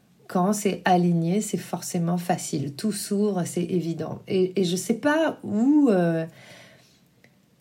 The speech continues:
je sais pas à quel endroit j'ai, j'ai intégré ça. Mais je sais que c'est quand je suis rentrée finalement,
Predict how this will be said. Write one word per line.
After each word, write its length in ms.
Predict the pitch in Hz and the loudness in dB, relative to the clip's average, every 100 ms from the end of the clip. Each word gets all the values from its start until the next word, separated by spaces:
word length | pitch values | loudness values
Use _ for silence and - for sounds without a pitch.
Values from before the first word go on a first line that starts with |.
| _ _ - | _ _ -8
je 160 | 180 208 | -4 0
sais 200 | - 233 | 2 4
pas 260 | 294 311 | 6 6
à 80 | 262 | 4
quel 300 | 254 262 247 | 2 0 2
endroit 560 | 220 208 196 214 226 240 | 0 0 0 2 4 2
j'ai, 920 | 202 180 180 175 170 170 180 185 - - _ _ _ _ _ _ _ _ _ _ _ - | 2 0 0 0 -2 -2 -4 -6 -12 -20 _ _ _ _ _ _ _ _ _ _ _ -4
j'ai 200 | - 214 | 2 4
intégré 560 | 202 202 226 185 180 | 4 2 2 2 0
ça. 360 | 185 - 185 190 - - | 0 -2 -4 -6 -14 -4
Mais 260 | 185 196 202 | 0 0 -2
je 180 | 180 208 | -2 -2
sais 300 | 202 285 302 | -2 -4 -4
que 80 | - | 2
c'est 200 | 233 226 | 2 2
quand 260 | 226 240 | -2 0
je 120 | 226 | 2
suis 240 | 202 - 226 | 0 2 0
rentrée 520 | 196 208 202 247 254 | 2 -2 -2 0 0
finalement, 600 | - 214 190 190 202 | 0 0 0 0 -2